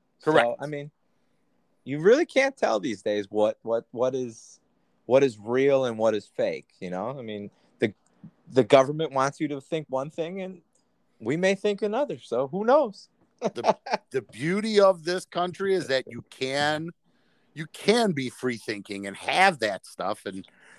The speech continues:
Speaker 1: the internet allows you that ability, and it's fantastic.
Speaker 2: Oh, absolutely. Y-, I've always said that the internet is undefeated.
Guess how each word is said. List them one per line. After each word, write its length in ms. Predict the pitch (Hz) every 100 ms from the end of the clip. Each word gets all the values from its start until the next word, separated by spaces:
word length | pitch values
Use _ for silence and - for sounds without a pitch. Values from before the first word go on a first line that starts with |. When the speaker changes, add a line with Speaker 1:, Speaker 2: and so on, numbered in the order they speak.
| _ _ -
Speaker 1:
the 220 | 123 135 -
internet 420 | 156 160 170 175 -
allows 680 | 127 127 117 107 117 135 107
you 420 | 117 104 98 127 - _ _ _ _ - 92 87
that 240 | 120 107
ability, 540 | 110 98 117 107 76 - _ _
and 140 | 101 107
it's 180 | 104 - - - 101 98 95 101 _ _ _ -
fantastic. 800 | - - 82 - - - - - _ -
Speaker 2:
Oh, 180 | 127 113 -
absolutely. 960 | 110 123 - 101 95 87 - 85 104 -
Y-, 140 | 101 110
I've 220 | 104 113
always 320 | 123 127 117
said 220 | - 120 107
that 160 | 98
the 160 | 104 98
internet 420 | 113 117 110 98
is 160 | 90 95
undefeated. 800 | 98 101 90 - 92 87 64